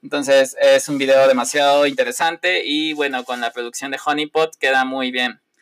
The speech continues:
El último enlace que vamos a mencionar es, en esta sección y en el episodio en general, es un, se llama The Hero Generator. Este es un generador de imágenes Hero como tal, eh, que es muy común y lo creó Sarah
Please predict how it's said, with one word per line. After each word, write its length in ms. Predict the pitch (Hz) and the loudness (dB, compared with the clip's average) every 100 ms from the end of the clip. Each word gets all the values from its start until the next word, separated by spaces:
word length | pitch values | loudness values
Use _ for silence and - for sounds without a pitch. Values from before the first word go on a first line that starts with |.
| _ _ _ | _ _ _
El 260 | - 143 160 | -4 0 2
último 720 | 208 208 208 202 202 196 - | 0 -4 -12 -6 -2 -2 -4
enlace 640 | - 147 139 147 180 175 175 | 0 2 2 2 0 -2 -2
que 80 | 165 | 0
vamos 200 | 156 170 | -2 -2
a 40 | |
mencionar 720 | 156 143 143 135 147 156 - | -6 -6 -6 -2 0 0 -2
es, 560 | - 151 143 - - - | -2 -2 -2 -6 -10 -8
en 260 | 131 139 135 | -4 -2 -2
esta 180 | 151 170 | -2 -4
sección 380 | - - 220 190 | -4 -4 -2 -2
y 80 | |
en 80 | 135 | -2
el 80 | 127 | -2
episodio 380 | 127 - 151 151 | -4 -4 -2 0
en 80 | 151 | -2
general, 480 | 170 175 175 208 - _ _ | -2 0 -2 -2 -8 _ _
es 480 | - 156 160 156 - | 0 2 2 0 -6
un, 600 | - 170 160 156 151 151 151 | -2 0 0 0 -2 -4 -4
se 120 | 147 | -2
llama 300 | 151 165 160 | 0 0 -2
The 100 | - - | -4 -6
Hero 380 | 196 190 185 185 170 | -6 -4 -2 -4 -4
Generator. 680 | 151 131 123 127 - 90 - _ _ | -4 0 0 -2 -4 -12 -12 _ _
Este 220 | 151 147 | -6 -6
es 100 | 156 | -10
un 280 | 160 165 165 | -10 -12 -14
generador 600 | - 147 131 123 135 143 | -10 -4 -2 0 0 0
de 100 | 139 | -2
imágenes 560 | 127 127 139 135 120 - | -4 -4 -6 -8 -10 -8
Hero 380 | 185 143 127 - | -4 -2 -2 -4
como 200 | - 120 | -10 -8
tal, 240 | 120 123 247 _ _ - _ | -4 -6 -8 _ _ -20 _
eh, 180 | 131 127 | -4 -2
que 140 | 131 | 0
es 100 | 131 | 0
muy 140 | 143 139 | 0 -2
común 320 | 180 220 214 | -2 -2 -4
y 80 | 156 | 0
lo 140 | 135 | 0
creó 500 | 127 127 135 139 139 | 2 4 6 6 4
Sarah 840 | 143 143 139 139 139 139 139 139 | 2 0 2 4 4 4 4 2